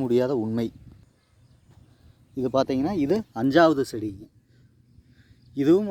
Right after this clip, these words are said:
அதனுடைய தன்மை மரபு மாறி போச்சுங்க. இந்த செடி எந்த அளவுக்கு இருக்கு, அதுக்கு பக்கத்து செடி, இது நம்ம விதையெல்லாம் எதையும் மாத்தி ஊனல. ஒரே பாக்கெட்ல வாங்கிட்டு வந்த விதைகள் தான்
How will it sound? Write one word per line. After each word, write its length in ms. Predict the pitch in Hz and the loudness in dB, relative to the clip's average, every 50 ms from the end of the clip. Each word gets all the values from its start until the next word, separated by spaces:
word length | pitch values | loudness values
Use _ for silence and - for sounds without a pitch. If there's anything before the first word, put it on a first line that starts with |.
| 170 139 | -2 -2
அதனுடைய 360 | 131 131 131 127 123 123 127 131 151 _ - - | -2 -2 -4 -4 -2 -2 -2 -2 -4 _ -8 -6
தன்மை 240 | 131 131 143 165 175 160 131 | -6 -4 -4 -4 -4 -4 -2
மரபு 260 | 120 123 139 139 135 135 127 | -2 -2 -2 -2 -2 -2 -2
மாறி 160 | 120 120 117 107 - | 0 -2 -2 -4 -6
போச்சுங்க. 340 | 110 98 - - 110 107 - _ - - - _ _ - - - _ - - _ _ _ _ _ _ _ _ _ _ _ _ _ _ _ _ _ _ - _ _ - 104 98 95 - - - _ _ _ - | -8 -12 -12 -14 -16 -16 -16 _ -20 -20 -20 _ _ -20 -20 -20 _ -20 -20 _ _ _ _ _ _ _ _ _ _ _ _ _ _ _ _ _ _ -20 _ _ -20 -20 -20 -20 -20 -20 -20 _ _ _ -14
இந்த 140 | 113 110 117 110 - | -12 -12 -12 -12 -12
செடி 160 | 131 123 123 120 107 | -10 -8 -8 -6 -8
எந்த 120 | 104 101 | -8 -10
அளவுக்கு 240 | 107 104 95 90 - | -10 -12 -14 -16 -20
இருக்கு, 220 | 87 - 110 135 170 _ _ _ _ _ _ _ _ - 110 | -20 -14 -14 -14 -14 _ _ _ _ _ _ _ _ -20 -16
அதுக்கு 260 | 110 113 113 110 - - | -14 -14 -12 -12 -12 -14
பக்கத்து 280 | - - - - - 139 - | -14 -12 -12 -12 -12 -12 -12
செடி, 160 | - - - - - | -10 -8 -4 -4 -2
இது 100 | - - - | -2 -4 -6
நம்ம 180 | - - - - - | -8 -10 -10 -12 -12
விதையெல்லாம் 420 | 110 107 131 135 127 127 151 143 120 113 | -8 -6 -4 -4 -4 -4 -4 -4 -4 -4
எதையும் 280 | 104 120 135 151 135 110 | -4 -6 -6 -6 -6 -8
மாத்தி 180 | 107 101 - 104 98 | -10 -10 -12 -12 -14
ஊனல. 220 | 95 - 92 95 92 95 | -14 -16 -18 -18 -16 -14
ஒரே 160 | 104 110 131 160 - | -8 -4 -4 -4 -4
பாக்கெட்ல 380 | - 131 117 120 120 - 117 104 98 | -6 -10 -10 -10 -10 -12 -12 -12 -8
வாங்கிட்டு 280 | 101 - 107 - 107 - | -8 -6 -6 -6 -8 -10
வந்த 160 | - - - - | -12 -12 -12 -10
விதைகள் 360 | 104 107 113 117 120 120 117 113 | -6 -6 -6 -4 -4 -6 -6 -6
தான் 120 | - - | -6 -8